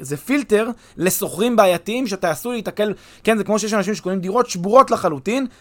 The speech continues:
מגיע שוכר שבור לחלוטין. ואז אתה עשוי להתקל בכל מיני בעיות של פינוי שוכר ודברים מהסוג הזה. והיתרון האחרון, וגם כן מאוד מאוד חשוב, זה שבדירות יד ראשונה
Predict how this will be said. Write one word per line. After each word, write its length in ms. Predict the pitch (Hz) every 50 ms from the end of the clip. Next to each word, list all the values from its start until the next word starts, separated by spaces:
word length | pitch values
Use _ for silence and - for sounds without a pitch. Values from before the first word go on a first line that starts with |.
| _ -
מגיע 320 | 151 185 190 202 285 294
שוכר 320 | 277 - 294 285 294 294 294
שבור 340 | - - 220 185 175 165 160
לחלוטין. 480 | - 147 160 143 135 - 131 123 110 104 - - _ _ _
ואז 140 | 147 180 214
אתה 160 | 233 - 233
עשוי 220 | 226 - - 254 254
להתקל 340 | 247 196 220 - 247 254
בכל 200 | 226 190 - 208
מיני 160 | 202 196 190 180
בעיות 180 | 180 185 185
של 120 | - 190 156
פינוי 300 | - 151 160 208 254 240
שוכר 320 | - 240 180 214 202 185
ודברים 300 | 165 147 135 147 160 165
מהסוג 340 | 160 147 139 - 160 143 127
הזה. 180 | 127 104 98 82 - _ _ _ _ _ _ _ _ -
והיתרון 640 | - 156 254 269 269 247 196 - 208 220 226 220 208
האחרון, 420 | 202 190 - 165 170 202 214 202 165
וגם 280 | 147 139 175 196 208
כן 200 | 202 208 190 170
מאוד 180 | 156 165 196 202
מאוד 160 | 190 190 180
חשוב, 320 | - - 156 - 185 180 165
זה 80 | 147
שבדירות 600 | 135 - 147 135 131 135 147 180 220 226 - -
יד 140 | 196 196 190
ראשונה 360 | 190 190 - 185 175 170 170